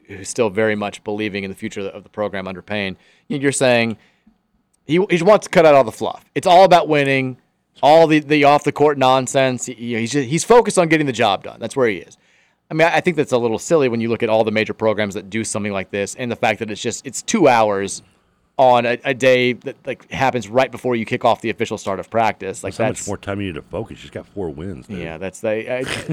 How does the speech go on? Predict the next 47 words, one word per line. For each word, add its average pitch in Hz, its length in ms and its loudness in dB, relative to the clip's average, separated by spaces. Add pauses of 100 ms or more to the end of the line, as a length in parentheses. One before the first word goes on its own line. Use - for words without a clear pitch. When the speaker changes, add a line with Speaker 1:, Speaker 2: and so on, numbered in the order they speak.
(600)
Speaker 2:
<laughs> 139 60 -6
Speaker 1:
I, - 60 -12 (400)
that's 165 200 4
the 160 80 -4
spin, 139 320 2
though. 90 80 -6
That's, 95 160 -6
that's 131 160 -4
what 107 80 -6
you're 98 100 -12
going 101 140 -2
Speaker 2:
I 92 60 -2
Speaker 1:
on. 110 120 -2
Speaker 2:
know, - 80 -8
Speaker 1:
The 151 60 2
Speaker 2:
I 151 40 8
Speaker 1:
last 208 180 6
Speaker 2:
know. - 60 -8
Speaker 1:
question 160 300 2
to 139 100 2
end 131 140 -2
the 110 80 2
hour. 92 360 -2 (1080)
Do 160 100 0
you 208 80 2
think 226 220 2
there 208 120 6
should 226 260 0
be 123 120 0
a 107 80 0
Louisville 95 240 -8
Live 78 240 -10
this - 180 -20
year? - 120 -20 (180)
If, 127 80 -6
Speaker 2:
Yes. 135 220 0
Speaker 1:
if, - 200 -14
if 131 140 -6
you're 165 120 4
running 160 240 4
U 151 100 4
of 135 80 2
L, 131 200 8
do 117 120 -6
you, 123 480 0 (420)
Trevor 127 220 2
Kelsey 104 560 0